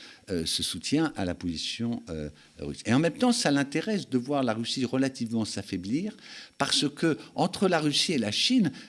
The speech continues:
on n'a jamais eu une histoire de grands amis. Pourquoi ? Bah, parce qu'il y a une pénétration progressive de la Chine, les fameuses routes de la soie. Euh, quand on est à Moscou, moi ça m'a surpris lors de ma dernière visite, euh,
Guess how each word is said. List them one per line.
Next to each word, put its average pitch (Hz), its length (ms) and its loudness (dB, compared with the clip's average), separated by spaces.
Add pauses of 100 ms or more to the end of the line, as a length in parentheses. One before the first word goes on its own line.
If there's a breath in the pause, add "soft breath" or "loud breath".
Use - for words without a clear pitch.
on 127 140 4
n'a 135 120 6
jamais 190 280 4
eu 214 140 6
une 123 140 6
histoire 185 500 2
de 113 120 2
grands 113 300 2
amis. 170 260 4
Pourquoi ? 170 380 -4
Bah, 80 140 -6
parce - 180 -12
qu'il 87 140 -6
y 73 40 -6
a - 20 -6
une 80 100 -4
pénétration - 600 -10
progressive 76 540 -8
de 76 100 -10
la 71 140 -8
Chine, 147 340 0
les 98 100 2
fameuses 76 380 -4
routes 71 220 -4
de 78 100 -2
la 73 140 -2
soie. 131 440 -2 (440 loud breath)
Euh, 78 60 -6
quand - 280 -4
on 95 120 2
est 98 80 4
à 87 80 2
Moscou, 90 400 0
moi 87 120 0
ça 78 140 -8
m'a 78 100 -6
surpris 87 400 -4
lors 78 200 -2
de 76 100 -6
ma 80 120 -2
dernière 80 380 -2
visite, 80 560 0
euh, 78 100 0